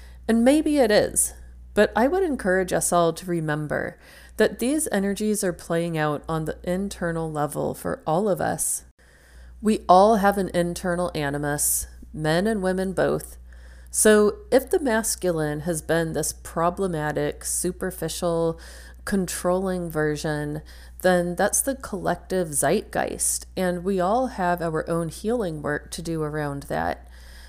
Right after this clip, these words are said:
Take the woman from my earlier example, the one who was discarded by her husband for the younger model. I want to ask us all to consider,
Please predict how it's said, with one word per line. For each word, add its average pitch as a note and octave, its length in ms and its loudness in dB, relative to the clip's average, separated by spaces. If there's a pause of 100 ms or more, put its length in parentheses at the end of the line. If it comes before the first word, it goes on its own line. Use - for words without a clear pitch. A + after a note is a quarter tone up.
(140)
Take C4+ 240 2
the E4+ 100 2
woman A3 440 0
from F#3+ 220 -4
my E3+ 300 -4
earlier D#3+ 480 -2
example, C#3+ 880 -4 (480)
the G3 100 0
one F3+ 280 0
who G#3+ 160 0
was F3+ 340 0
discarded D#3 680 -2
by D3 260 -2
her D#3 180 -6
husband E3 640 -2
for E3 180 -4
the D3+ 120 -6
younger D#3+ 420 -2
model. D3 580 -2 (840)
I F#3+ 40 4
want G#3 220 4
to - 100 -2
ask F#3+ 300 -2
us G3+ 160 -2
all F3+ 120 4
to E3 80 -2
consider, D#3 720 -2